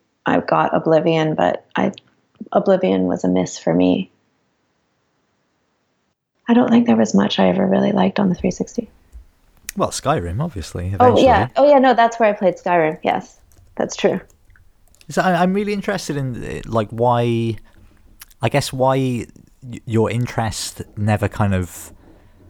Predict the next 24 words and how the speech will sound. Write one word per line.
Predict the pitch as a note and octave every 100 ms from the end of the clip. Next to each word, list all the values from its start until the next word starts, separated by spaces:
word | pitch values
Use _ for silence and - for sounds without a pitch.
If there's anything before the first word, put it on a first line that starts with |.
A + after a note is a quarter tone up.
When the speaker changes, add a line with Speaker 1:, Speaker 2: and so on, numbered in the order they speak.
| - - _ _ _ _ _ F#2
Speaker 2:
grew, | A2 A2 D3 A2+ E2+ F2
or | F2 E2
kind | - F#2
of, | F2
uh, | F#2+ F#2
why, | G2+ G2 G2
why, | G2+ G#2 G2
why | G2 G#2 G#2
you | G2+ F#2+
wouldn't | G2+ G#2+ -
be | F#2+
so | F2 - F2+
sort | - F2+
of | E2+
voracious, | G2 G2 - F2 -
sort | - -
of |
seeking | - G2+ - F2+ F2+ F2
things | - F#2+ F2
out, | A2 G2
especially | - D3+ - B2+
once | G#2+ G2+
you | G#2
started | - F#2+ F2+ F#2 F2+